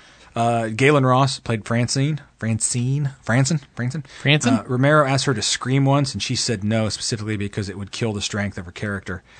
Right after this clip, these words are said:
Speaker 2: Oh,
Speaker 1: And he
Speaker 2: that's,
Speaker 1: ne-, that's
Speaker 2: you
Speaker 1: cool.
Speaker 2: don't, no, that's good.
Speaker 1: I love that, and he never asked her to do it again.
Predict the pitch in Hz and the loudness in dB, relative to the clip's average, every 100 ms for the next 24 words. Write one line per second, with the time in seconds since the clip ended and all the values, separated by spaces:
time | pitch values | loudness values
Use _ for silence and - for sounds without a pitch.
0 | - 208 403 123 98 - 110 147 110 - | 0 4 6 4 2 -2 2 4 4 -2
1 | _ _ _ _ _ _ - 131 135 233 | _ _ _ _ _ _ 2 4 6 6
2 | 269 127 180 160 175 - 160 196 139 156 | 4 4 6 8 6 4 4 6 6 6
3 | 120 117 131 127 120 107 - 110 101 92 | 4 2 2 4 2 2 0 -4 -4 -4
4 | 92 92 | -6 -6